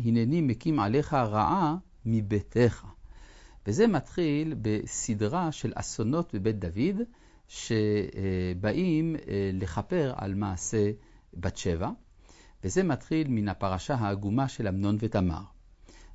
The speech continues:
"ויהי אחרי כן ולאבשלום בן דוד אחות יפה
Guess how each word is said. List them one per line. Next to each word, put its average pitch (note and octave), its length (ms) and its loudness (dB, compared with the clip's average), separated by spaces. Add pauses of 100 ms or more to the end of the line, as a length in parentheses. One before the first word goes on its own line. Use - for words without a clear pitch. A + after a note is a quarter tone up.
(100)
"ויהי A2+ 320 6
אחרי G2 360 0
כן F3+ 360 0
ולאבשלום G2 960 2
בן A2+ 200 2
דוד D3+ 500 0
אחות - 540 0
יפה F#2+ 400 2